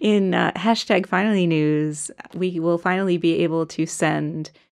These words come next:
uh, a Hippo Storm to people on, from our Macs to their Macs, or with Echo, or with lasers. Uh, you know, if there's no, I, I can think of no better reason to,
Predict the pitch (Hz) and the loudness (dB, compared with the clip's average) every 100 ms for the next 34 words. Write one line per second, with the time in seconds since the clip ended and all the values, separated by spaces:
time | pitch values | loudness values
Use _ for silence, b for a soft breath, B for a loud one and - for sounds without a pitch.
0 | _ _ - 165 147 156 - 190 160 160 | _ _ -10 -6 -4 -4 -4 0 0 0
1 | 190 175 170 - 160 147 147 156 175 170 | -2 0 -2 0 0 2 0 -2 -4 -8
2 | - - 160 147 147 147 - - - 175 | -10 -6 -4 -2 -4 -6 -8 -12 -10 -6
3 | 156 156 156 156 151 147 147 151 - 185 | -2 -2 -2 -2 -2 -4 -6 -8 0 2
4 | 180 160 156 147 - 247 - - b b | 2 0 -2 -4 -4 -6 -12 -18 b b
5 | b - 202 170 165 151 151 233 254 - | b -8 -4 -2 -2 -2 0 -2 -2 -6
6 | - - 156 147 160 147 - 196 180 190 | -10 -6 -4 -4 -4 -6 -6 -4 -2 0
7 | 226 180 170 151 151 151 156 156 180 208 | 0 0 0 0 -2 -4 -2 -2 0 0
8 | 269 - b b b _ 160 143 143 - | -2 -8 b b b _ -8 -4 -4 -2
9 | 196 165 120 170 - 185 196 190 190 190 | 0 2 2 2 2 0 0 0 2 2
10 | 190 185 180 - 180 185 - 208 214 208 | 2 2 0 0 -2 0 -2 -2 -2 -2
11 | 220 - 190 180 175 175 175 202 180 180 | -4 -2 0 2 2 4 2 2 -2 -4